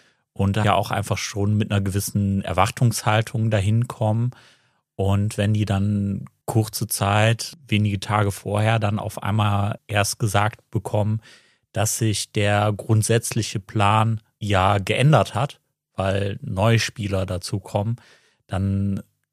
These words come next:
kann das natürlich diese Erwartungshaltung auch extrem stark brechen und für Frust sorgen.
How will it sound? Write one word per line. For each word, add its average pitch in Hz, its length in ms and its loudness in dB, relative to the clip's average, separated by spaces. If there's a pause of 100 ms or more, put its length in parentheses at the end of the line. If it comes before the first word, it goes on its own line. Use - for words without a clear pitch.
(300)
kann 107 160 0
das 110 200 2
natürlich 101 340 0
diese 101 260 -2
Erwartungshaltung 98 1000 0
auch 92 180 -4
extrem - 640 -4
stark - 380 -2
brechen 104 500 0
und 92 180 -6
für 95 200 -4
Frust - 440 -4
sorgen. 78 420 -6